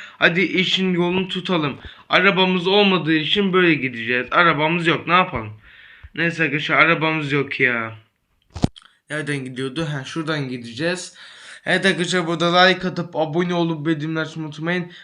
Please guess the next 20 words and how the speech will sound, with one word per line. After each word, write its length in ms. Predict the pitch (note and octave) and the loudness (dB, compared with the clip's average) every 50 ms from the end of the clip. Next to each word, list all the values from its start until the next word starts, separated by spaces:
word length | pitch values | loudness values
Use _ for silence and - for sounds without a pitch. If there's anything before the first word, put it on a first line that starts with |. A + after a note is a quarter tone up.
| - - - | -16 -6 0
Eğer 200 | C#3 D#3 E3 E3 | 2 2 2 2
abone 340 | D#3 D3+ D#3 D#3+ E3 E3 E3 | 0 0 0 0 -2 0 -2
olup 300 | E3 E3 D#3+ D#3 C#3+ C#3+ | -2 -2 -2 -4 -4 -4
bildirimleri 400 | D#3+ D#3 C#3 C#3 D#3 D#3+ D#3+ D#3+ | -4 -4 -4 -4 -4 -4 -4 -4
açarsanız 500 | D3+ E3+ F3 E3+ D#3+ - E3 E3 C#3+ D3 | -4 -2 -2 -2 -2 -2 -4 -2 0 0
atacağım 500 | D3 D3 D3+ E3 C#3+ B2+ D#3+ D#3+ D#3 D#3 | 0 0 0 0 0 2 2 2 2 2
her 260 | D#3 E3 E3+ E3 D3+ | 4 4 4 4 4
videodan 380 | D#3 D3 D#3 D3+ D3 D3+ D#3 | 2 2 4 4 2 2 2
anında 320 | D#3 D3+ D3+ D3+ D3 C#3+ D3 | 4 6 6 6 6 6 6
haberdar 280 | C#3+ - C#3 C3+ C3+ | 6 4 4 2 2
olabilirsiniz. 1080 | C3+ C3+ C3 C3 B2+ B2 A#2+ A#2 A#2+ A2+ A2 B2 C3 D3 F3 F#3+ F#3+ F#3 F#3 - - - - - - - - - - - | 2 2 2 0 0 0 0 2 2 2 2 2 6 6 8 8 6 6 2 0 -2 -6 -12 -16 -16 -14 -16 -16 -8 -2
Neyse, 280 | - D3 D3+ D3 C#3 D#3 | 2 2 4 4 6 6
hadi 180 | D3+ D3 C#3+ C3 | 6 6 4 2
bakalım. 500 | C3 - - D3 D3+ D#3+ E3+ E3+ - - - _ _ _ _ - - - - - _ _ _ - - - _ _ _ - | 2 2 2 4 4 4 2 0 -4 -10 -20 _ _ _ _ -18 -18 -18 -18 -20 _ _ _ -20 -20 -20 _ _ _ -4
Bakayım 320 | B2+ B2+ - E3 D#3+ D3+ | -2 2 4 4 4 4
biz 140 | D3 B2+ A#2+ | 4 4 4
neredeyiz 460 | C3+ D#3 E3+ E3+ D3 C3+ C3+ C3 B2 | 4 4 4 4 2 2 2 2 2
ya, 180 | B2+ C3 C3 C#3+ | 4 4 6 6
ben 200 | D#3+ E3 D3+ - - - _ _ _ - | 6 4 4 0 -8 -14 _ _ _ -2
kaybettim. 760 | - D3+ D#3 E3+ E3 D3 D3 C#3 - - - B2+ A2+ G#2+ | 2 4 4 4 4 2 0 -2 -2 -4 -8 -8 -8 -8